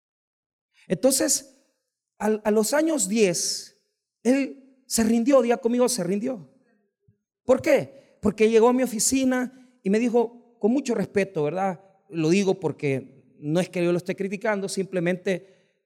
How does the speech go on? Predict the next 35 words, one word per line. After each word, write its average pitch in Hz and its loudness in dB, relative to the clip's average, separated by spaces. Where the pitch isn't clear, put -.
por 165 2
lo 156 0
que 156 -4
yo 170 2
sé, 175 0
pues 147 -8
yo 147 -6
tengo 147 -4
esa 147 -4
experiencia 156 -4
de 147 -2
haber 147 -4
conocido 139 -6
ese 117 -12
caso. - -20
Y 165 -4
me 165 2
dice, 175 0
"Mi-, 165 -6
mi-, 160 -14
mira, 214 -8
mira, 175 -2
Michael, 202 -6
ya 214 0
no 214 0
voy 202 0
a 190 -2
seguir 175 0
en 175 0
la 156 -2
iglesia". 165 -4
"¿Y 160 -2
por 226 -2
qué, 285 -2
pastor?". 151 -10